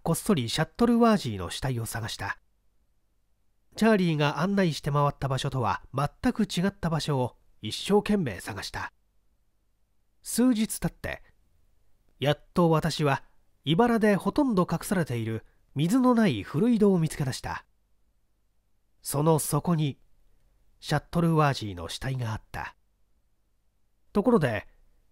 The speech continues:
チャーリーがシャットルワージーを立ててブドウ酒の大箱をもらう約束をした時、私は偶然二人の話を聞いていた。私はこの話を思い出すと、ふとあることを考えついた。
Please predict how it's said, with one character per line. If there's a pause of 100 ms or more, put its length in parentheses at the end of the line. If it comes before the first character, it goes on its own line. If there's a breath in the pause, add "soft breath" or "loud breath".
(140)
チ
ャ
ー
リ
ー
が
シ
ャ
ッ
ト
ル
ワ
ー
ジ
ー
を
立
て
て (220)
ブ
ド
ウ
酒
の
大
箱
を
も
ら
う
約
束
を
し
た
時、 (640)
私
は
偶
然
二
人
の
話
を
聞
い
て
い
た。 (1400)
私
は
こ
の
話
を
思
い
出
す
と、 (400)
ふ
と
あ
る
こ
と
を
考
え
つ
い
た。